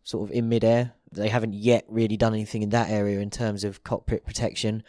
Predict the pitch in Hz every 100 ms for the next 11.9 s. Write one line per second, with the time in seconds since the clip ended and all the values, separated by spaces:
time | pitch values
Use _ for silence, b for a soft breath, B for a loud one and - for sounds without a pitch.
0 | b b b 101 104 - 120 107 - 117
1 | 110 101 - 107 95 98 98 107 95 101
2 | - 120 101 113 B B B B B B
3 | - 123 120 _ _ - 147 113 104 139
4 | 139 127 120 - 123 139 - 131 110 110
5 | 104 113 - 139 120 120 - - 135 113
6 | 98 110 - _ _ _ _ _ _ _
7 | _ - 117 113 117 117 117 107 - _
8 | 117 117 123 120 123 123 127 - 123 127
9 | 123 120 - 127 131 127 92 87 - -
10 | 104 98 113 - - - _ - 110 -
11 | - 120 - - 120 107 95 -